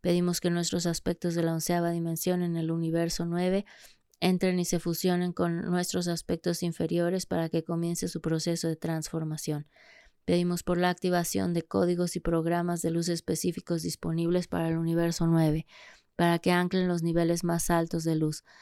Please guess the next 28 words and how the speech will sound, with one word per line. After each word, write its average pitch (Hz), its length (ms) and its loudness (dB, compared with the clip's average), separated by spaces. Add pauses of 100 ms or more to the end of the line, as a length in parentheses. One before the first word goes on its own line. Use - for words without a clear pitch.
(140)
Activamos 180 840 2
nuestras 175 440 0
ciento 180 280 2
cuarenta 170 360 0
y 160 40 -4
cuatro 175 360 -6
hélices 170 360 -4
dobles 170 360 0
de 170 80 2
A 165 100 2
D 165 180 0
N 190 240 0 (400)
para 170 240 4
que 175 100 0
nuestros 180 360 0
aspectos 175 640 0
inferiores 170 580 2
tengan 170 340 -2
acceso 170 440 -2
a 170 40 2
los 170 160 0
programas 165 580 0
de 170 80 0
los 160 160 -2
aspectos 165 520 -4
más 165 240 -2
avanzados, 170 640 0 (480)
asistiéndoles 180 1040 6